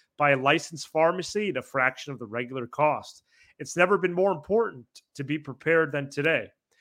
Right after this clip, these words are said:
Go to jasemedical dot com. That's J A S E medical dot com and use code Locked On to get twenty dollars off your order. We're back here on Locked On Cubs.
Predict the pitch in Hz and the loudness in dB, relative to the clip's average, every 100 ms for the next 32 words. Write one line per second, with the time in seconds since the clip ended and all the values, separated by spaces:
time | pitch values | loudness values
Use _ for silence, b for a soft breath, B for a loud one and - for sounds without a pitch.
0 | b b 156 165 127 165 180 180 175 170 | b b 0 2 2 4 4 4 -2 -2
1 | 160 151 156 156 165 175 139 113 117 - | -2 4 4 4 0 2 0 -2 -12 -12
2 | - 170 185 185 - 160 165 175 - 170 | -2 2 2 0 -6 0 0 0 -2 0
3 | 170 - 196 190 131 156 165 135 131 135 | 0 -6 -10 -8 -2 -2 -4 -8 -6 -2
4 | 127 - 156 175 180 - b b b 156 | -2 0 2 2 0 -6 b b b -12
5 | 160 165 - 180 160 147 160 - 226 247 | -10 -12 -6 -4 -2 2 2 2 4 6
6 | 160 143 139 _ _ - 139 151 147 - | 6 2 -6 _ _ -18 -6 -6 -6 -6
7 | 156 143 143 143 127 131 131 127 135 131 | -2 2 4 4 2 0 -2 -2 -6 -4
8 | 123 110 95 - _ _ _ _ _ _ | -4 -6 -10 -20 _ _ _ _ _ _
9 | _ _ _ _ _ _ _ _ _ _ | _ _ _ _ _ _ _ _ _ _
10 | _ _ _ - 156 156 170 147 - 139 | _ _ _ -2 2 10 10 10 6 0
11 | 139 139 139 139 139 131 120 147 151 170 | 2 4 4 2 -4 -4 -6 0 2 2
12 | 202 - - - _ | -2 -16 -18 -20 _